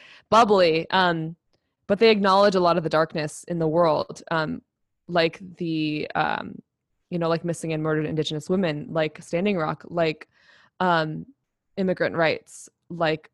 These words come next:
all of these things that are very dark. And I just feel like if I'm not gonna comment on these things through my work, like, then what am I doing? Because these are things that are a part of me.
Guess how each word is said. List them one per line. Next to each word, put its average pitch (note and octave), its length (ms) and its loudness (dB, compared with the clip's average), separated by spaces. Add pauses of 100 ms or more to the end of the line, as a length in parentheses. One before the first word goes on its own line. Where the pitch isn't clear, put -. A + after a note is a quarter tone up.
(320)
all F#3 140 4
of E3+ 80 2
these E3+ 140 -2
things E3 220 -4
that D#3+ 80 -6
are D#3+ 60 -2
very D#3+ 200 -4
dark. D3+ 320 -2
And E3 80 -4
I F3 160 -2
just - 180 -8
feel C#4+ 400 0
like E3+ 340 -2 (380)
if F#3 160 -4
I'm B3 400 2
not F#3+ 160 2
gonna F3 160 0
comment G#3 400 -2
on E3 160 0
these D#3+ 180 -4
things D#3 300 -6
through E3+ 160 -8
my D#3 160 -2
work, F3 460 -4 (420)
like, F#3 200 -8 (460)
then F#3+ 160 -6
what G#3+ 140 -2
am A3+ 80 0
I G#3 80 0
doing? F3 500 -4
Because E3+ 440 -4
these G3+ 200 -4
are B3 100 0
things F3+ 420 -6
that E3 200 -4
are D#3+ 160 -2
a D#3+ 40 -4
part D#3+ 300 -10
of E3 140 -12
me. - 220 -12